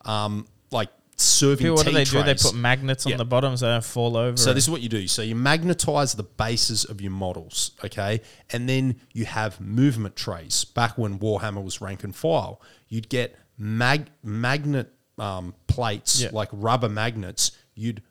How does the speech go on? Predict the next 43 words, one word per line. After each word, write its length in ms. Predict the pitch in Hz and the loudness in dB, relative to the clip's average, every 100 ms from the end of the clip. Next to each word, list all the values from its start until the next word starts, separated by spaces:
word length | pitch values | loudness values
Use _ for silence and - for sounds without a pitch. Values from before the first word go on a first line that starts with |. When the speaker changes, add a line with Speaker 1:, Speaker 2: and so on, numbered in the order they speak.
| _ - 104 | _ -20 -8
Speaker 1:
glue 360 | 123 120 127 | -4 2 2
them 340 | 117 127 151 175 | 2 0 0 -4
to 160 | - | -6
your 140 | 160 135 | -4 -2
movement 580 | 117 127 139 131 110 - | 2 2 2 0 -2 -4
bases, 640 | 95 92 - 85 95 - 107 | -4 0 0 2 0 0 0
and 180 | 110 | -4
then 220 | 113 117 113 | -4 -2 -2
your 320 | 110 107 101 _ - | 0 0 -4 _ -2
Speaker 2:
That's 200 | 156 - | -2 0
where 180 | 175 156 | 2 4
the 140 | 139 | 4
Speaker 1:
army 480 | 131 143 156 151 143 | 4 6 6 4 2
Speaker 2:
it's 140 | 120 | 0
like 160 | 135 123 | -2 -2
a 40 | |
bit 180 | 120 131 | -2 -2
of 80 | 127 | 0
land 260 | 123 120 117 | 0 0 0
where 100 | 117 | -2
you 120 | 113 | -4
put 240 | - 113 - | -6 -8 -2
the 200 | 113 107 | -2 0
soldiers 480 | - 113 110 107 107 | 0 0 0 -2 -2
in. 180 | 117 | -2
Is 80 | 127 | 0
that 60 | 143 | 4
Speaker 1:
Yeah, 100 | 151 | 4
Speaker 2:
what 100 | 120 | 4
Speaker 1:
correct. 340 | 156 135 - | 0 0 2
Speaker 2:
Yeah. 80 | 143 | 2
Speaker 1:
Yeah, 60 | 123 | 2
like 200 | 113 - | 2 -2
a 60 | |
rectangle 480 | 107 143 - 135 123 | 0 -2 -2 -4 -4
base 340 | 107 101 104 - | -6 -6 -4 -2
or 40 | |
Speaker 2:
Yeah. 60 | 117 | -2
Speaker 1:
a 40 | |
square 260 | - 120 107 | 0 -2 -4
base, 300 | 92 92 - | -6 -2 -2
and 160 | 127 | -2
you'd 160 | 120 | -4